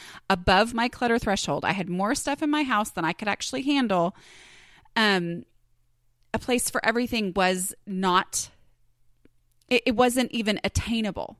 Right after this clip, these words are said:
because there simply wasn't a place for everything. Or there wasn't,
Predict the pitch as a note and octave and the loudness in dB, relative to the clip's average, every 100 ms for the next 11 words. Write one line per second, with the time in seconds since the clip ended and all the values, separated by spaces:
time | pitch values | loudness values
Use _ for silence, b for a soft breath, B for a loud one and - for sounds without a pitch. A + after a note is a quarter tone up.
0 | _ G#3+ A#3+ F#3+ G3 - A#3 A3+ G#3+ F#3 | _ -4 -2 0 0 0 -2 0 -2 0
1 | F3+ G3 G#3 F#3 - - D#3 - - - | 0 0 -2 -6 -10 -6 -6 -6 -6 -4
2 | D3 D#3 - F#2 - G3+ G3 F#3 B B | -4 -6 -8 -8 -2 2 4 4 B B
3 | B - A3 F#3+ G#3 G#3 G#3 F#3+ - | B 0 0 4 2 4 0 -2 -4